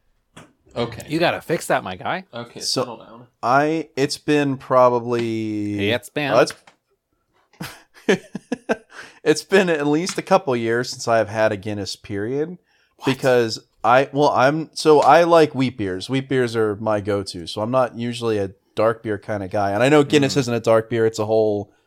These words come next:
Speaker 3: like,
Speaker 2: It's
Speaker 3: different
Speaker 2: its whole,
Speaker 3: sort of class-
Speaker 2: it's its own
Speaker 3: I,
Speaker 2: classification
Speaker 3: I know, it's,
Speaker 2: thing.
Speaker 3: it's a different classification. I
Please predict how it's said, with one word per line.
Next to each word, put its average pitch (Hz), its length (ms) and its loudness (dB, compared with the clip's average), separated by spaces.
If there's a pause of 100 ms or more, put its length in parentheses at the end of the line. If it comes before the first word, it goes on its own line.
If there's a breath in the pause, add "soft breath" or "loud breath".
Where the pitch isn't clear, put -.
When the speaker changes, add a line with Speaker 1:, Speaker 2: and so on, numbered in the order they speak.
(160)
Speaker 3:
like, 104 140 -2
Speaker 2:
It's - 80 -16
Speaker 3:
different 151 280 2
Speaker 2:
its 151 80 -6
whole, 175 180 8
Speaker 3:
sort 208 200 12
of 180 40 4
class- 113 240 6
Speaker 2:
it's 156 80 6
its 151 120 2
own 185 540 4
Speaker 3:
I, 147 120 8
Speaker 2:
classification 151 640 4
Speaker 3:
I 143 60 10
know, 113 120 8
it's, 180 220 0
Speaker 2:
thing. 131 320 -8
Speaker 3:
it's 135 160 0
a 135 40 0
different 135 360 2
classification. 117 840 2 (340 soft breath)
I 131 300 6